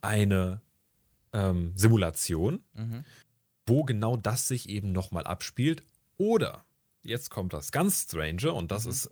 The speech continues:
Speaker 1: soweit ich weiß, nämlich auch das, was in Matrix so ist, haben eben Computer eine Simulation erschaffen. Also wir als Menschen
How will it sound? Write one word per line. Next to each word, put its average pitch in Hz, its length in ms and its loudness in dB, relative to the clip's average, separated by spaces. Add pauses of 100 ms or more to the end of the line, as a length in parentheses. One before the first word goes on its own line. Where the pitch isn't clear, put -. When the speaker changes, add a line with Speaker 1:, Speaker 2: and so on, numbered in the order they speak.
(140)
Speaker 1:
soweit 113 320 2
ich 165 100 -6
weiß, 120 180 -2
nämlich 110 260 -6
auch 98 160 -4
das, 101 200 -4
was 95 140 -6
in 82 80 -8
Matrix 87 380 -6
so - 100 -6
ist, 190 240 -6 (640)
haben 143 520 4
eben 175 500 0 (460)
Computer 110 580 0 (300)
eine 113 180 4
Simulation 95 480 2
erschaffen. 80 380 -6
Also 101 360 2
wir 135 300 4
als 90 200 -8
Menschen 95 520 -6